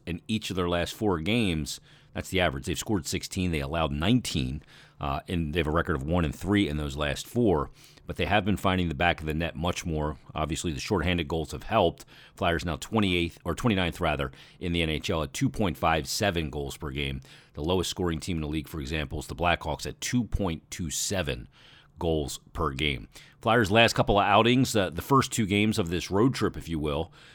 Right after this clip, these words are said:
uh, were against the Toronto Maple Leafs, that Thursday afternoon game where they lost four to three. Came back and made it a game late and then did the same thing, went into the third period against Carolina, down six to two. A couple of shorthanded goals got 'em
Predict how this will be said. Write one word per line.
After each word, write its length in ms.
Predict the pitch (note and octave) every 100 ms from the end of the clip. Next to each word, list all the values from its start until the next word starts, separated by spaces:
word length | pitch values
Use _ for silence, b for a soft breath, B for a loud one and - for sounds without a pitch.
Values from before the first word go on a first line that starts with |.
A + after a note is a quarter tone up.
| B
uh, 220 | D#2 D2+ D2
were 160 | F2+
against 360 | F2 G2 F2+ -
the 80 | F#2+
Toronto 300 | - G#2+ F#2+
Maple 280 | G2 G2
Leafs, 220 | F2+ G2+ -
that 180 | D#2
Thursday 540 | - G2+ G2 G2 F#2 D#2
afternoon 500 | F#2 E2+ E2 G2+ G2+
game 200 | F#2+ F#2+
where 100 | F2
they 120 | D#2+
lost 280 | E2+ E2 -
four 200 | G2 F2
to 80 | D2+
three. 400 | F2 F#2 A2+ B2 b b b -
Came 180 | F2+ E2+
back 200 | F2 F#2+
and 80 |
made 140 | F2 E2+
it 100 | E2
a 60 |
game 240 | D#2 E2+ D#2
late 220 | E2+ G#2
and 100 | D2+
then 200 | D#2+ C2+ B B B -
did 120 | D#2
the 80 | D#2+
same 260 | A2+ F#2+
thing, 220 | - G#2+
went 200 | G2 D#2+
into 140 | G2+ G#2+
the 120 | F#2
third 300 | - F#2 D2+
period 240 | G2 F#2+
against 260 | E2 D#2+ -
Carolina, 460 | F#2+ E2+ D#2+ F#2+ D2+
down 240 | F2 F#2+
six 280 | - G#2+ -
to 100 | D#2+
two. 400 | - A2 F#2 C#2+ - b b b b
A 40 | -
couple 240 | F2+ E2
of 60 | D#2+
shorthanded 440 | - F#2+ F#2 F2+
goals 260 | F2 F#2+ F2+
got 160 | F2
'em 180 | E2+ D#2